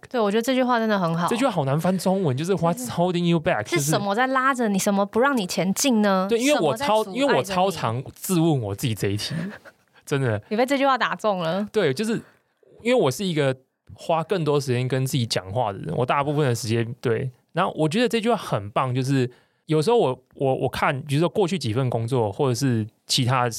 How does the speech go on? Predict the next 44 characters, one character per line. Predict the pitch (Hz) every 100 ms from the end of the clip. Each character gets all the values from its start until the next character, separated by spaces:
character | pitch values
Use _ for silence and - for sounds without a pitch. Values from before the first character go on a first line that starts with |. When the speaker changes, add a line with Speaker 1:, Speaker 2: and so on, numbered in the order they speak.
| -
Speaker 2:
工 | - 127
作 | 147
时 | 123 107
间， | 107 101 107 _ _ -
看 | - 175 -
一 | 147
件 | 151 175
事 | 175
情， | 135 107 110
我 | 113
当 | 143
我 | 143
发 | 123 131
现 | 131 135
说， | 131
诶， | 156
这 | 185
件 | 175
事 | 180
情 | 120
好 | 113 104
像 | 170
没 | 139 131 113
有 | 135 101 95 _ _ -
如 | 127 151 196
我 | 131 - -
一 | 196
开 | - 143
始 | 147 107
对 | 107 147
他 | 120 113 117
设 | - - 185
想 | 123 110 95
的 | 98
那 | 123
个 | 123
方 | - 117
向 | 110 127
在 | 101 110
发 | - 104
展 | - 104
的 | 101
时 | 101 101
候， | 90 107 98